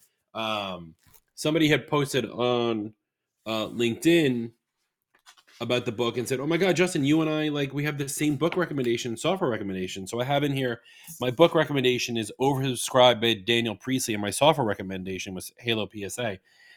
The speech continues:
And I, I scroll back a couple pages, I'll go back a couple pages, and I see this person had the exact same book recommendation, software recommendation.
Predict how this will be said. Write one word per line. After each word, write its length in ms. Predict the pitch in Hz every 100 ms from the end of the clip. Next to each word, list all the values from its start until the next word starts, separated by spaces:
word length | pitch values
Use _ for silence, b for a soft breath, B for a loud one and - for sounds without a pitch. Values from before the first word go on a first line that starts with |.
| b
And 120 | 120
I, 160 | 131 131 -
I 80 |
scroll 300 | 135 - 175
back 260 | 147 151 147
a 80 | 135
couple 260 | 131 117
pages, 320 | 104 113 104 107
I'll 100 | 113
go 120 | 117
back 220 | 110 110
a 60 | 98
couple 180 | 101 95
pages, 300 | 98 95 95
and 100 | 98
I 60 |
see 340 | - 156 147 107
this 160 | 117
person 280 | - 120 117
had 160 | 110 107
the 100 | 104
exact 400 | 95 101 104 107
same 240 | 104 98
book 180 | 90 156
recommendation, 520 | 127 113 101 95 95
software 300 | - 135 127
recommendation. 360 | 104 87 90